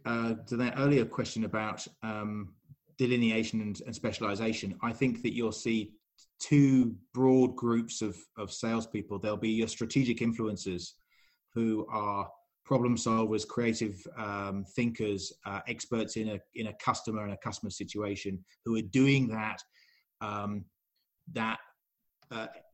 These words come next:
that thought-provoking sales leadership. Um,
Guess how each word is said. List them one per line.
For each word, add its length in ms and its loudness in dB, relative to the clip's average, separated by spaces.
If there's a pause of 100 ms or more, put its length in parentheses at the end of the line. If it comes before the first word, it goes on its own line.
(200)
that 280 -10
thought-provoking 680 4
sales 680 -2
leadership. 580 -2 (400)
Um, 380 -4